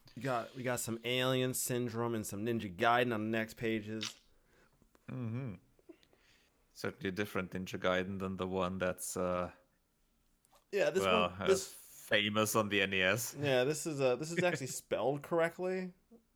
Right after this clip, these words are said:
Speaker 1: Yeah, I'm going
Speaker 2: Yeah,
Speaker 1: there.
Speaker 2: that too.
Speaker 1: I'm going
Speaker 2: <laughs>
Speaker 1: there. I don't care.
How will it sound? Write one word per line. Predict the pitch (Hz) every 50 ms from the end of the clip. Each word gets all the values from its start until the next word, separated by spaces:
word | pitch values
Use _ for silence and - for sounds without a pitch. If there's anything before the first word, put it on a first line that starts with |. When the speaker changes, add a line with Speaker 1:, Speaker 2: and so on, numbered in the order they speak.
| _ _ _ _ _ _ _ -
Speaker 1:
Yeah, | - 127 131 139 147 139
I'm | 123 117
going | 110 110 110 113
Speaker 2:
Yeah, | 156 135 98
Speaker 1:
there. | 92 110 117
Speaker 2:
that | - 147 151
too. | 101 95 98 110 120 - _ _ _ _ _ _ _ _ _ _ _ -
Speaker 1:
I'm | 139 151 143
going | 127 - 123 147 127 135 151 160 170
Speaker 2:
<laughs> | 180
Speaker 1:
there. | 180 185 185 196 196 196 208 208 - -
I | - 113
don't | 120 123 127 127
care. | - - 143 131 123 127 135 143 147 156 156